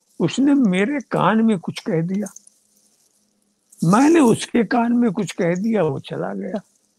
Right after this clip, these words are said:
अब वो लेके कुछ आता है, दिया और मैंने उसको खाना शुरू कर दिया, तो लोग देख के हैरान हो गए कि हमने तो इतनी मेहनत किया, क्या क्या बना के लाए,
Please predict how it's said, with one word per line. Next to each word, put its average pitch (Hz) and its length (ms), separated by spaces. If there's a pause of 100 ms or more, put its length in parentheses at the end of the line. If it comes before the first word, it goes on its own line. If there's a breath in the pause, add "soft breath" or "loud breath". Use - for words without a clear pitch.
(800)
अब 208 80 (180)
वो 339 160
लेके 330 400
कुछ 262 320
आता 185 320
है, 127 320 (1600)
दिया 233 380
और 359 200
मैंने 269 340
उसको 302 260
खाना 277 380
शुरू 302 300
कर 311 140
दिया, 349 300 (1120)
तो 226 100
लोग 202 480
देख 240 280
के 233 80
हैरान 185 500
हो 208 180
गए 160 240 (760)
कि - 80
हमने 247 560
तो 359 220
इतनी 269 360
मेहनत 240 480
किया, 214 480 (520)
क्या 214 240
क्या 233 220
बना 240 360
के 240 200
लाए, 175 340